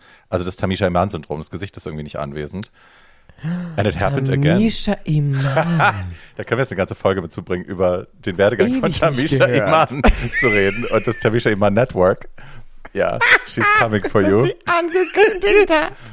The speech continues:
Speaker 1: Jesus.
Speaker 2: Und dann hat es Delay. Ah, das ist auch,
Speaker 1: Ja, und
Speaker 2: das
Speaker 1: dann
Speaker 2: war auch ein
Speaker 1: findet
Speaker 2: schöner
Speaker 1: sie statt,
Speaker 2: Moment.
Speaker 1: die Leute warten heute noch auf ihren Merch und sie antwortet nicht mal mehr. Die haben einfach ihr Geld bezahlt und sie kriegen nix.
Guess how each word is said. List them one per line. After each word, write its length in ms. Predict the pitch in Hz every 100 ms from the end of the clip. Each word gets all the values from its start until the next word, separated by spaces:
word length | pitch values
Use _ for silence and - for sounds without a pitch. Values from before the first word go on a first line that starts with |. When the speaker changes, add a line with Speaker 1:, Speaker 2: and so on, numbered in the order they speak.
| - -
Speaker 1:
Jesus. 640 | - 87 - - 82 90
Speaker 2:
Und 40 |
dann 200 | 269 262
hat 180 | 233 220
es 240 | 233 247
Delay. 500 | - 247 233 214 208
Ah, 160 | - 185
das 160 | 170 175
ist 160 | 165
auch, 100 | -
Speaker 1:
Ja, 100 | 190
und 100 | 185
Speaker 2:
das 80 | -
Speaker 1:
dann 100 | -
Speaker 2:
war 80 | -
auch 20 | -
ein 80 |
Speaker 1:
findet 40 | -
Speaker 2:
schöner 180 | - 120
Speaker 1:
sie 120 | 120
statt, 100 | 117
Speaker 2:
Moment. 100 | 107
Speaker 1:
die 40 |
Leute 200 | 92 95
warten 240 | 92 95 95
heute 160 | 101 95
noch 80 |
auf 80 | 95
ihren 140 | 95 90
Merch 200 | 90 -
und 60 |
sie 100 | -
antwortet 380 | 92 101 98 -
nicht 120 | 90 -
mal 100 | 85
mehr. 260 | 87 120 - _ - - _
Die 40 | 92
haben 60 |
einfach 260 | 90 98 - -
ihr 100 | 92
Geld 220 | 92 92
bezahlt 360 | 110 - 98
und 100 | 98
sie 60 | -
kriegen 240 | - 87
nix. 280 | 87 101 -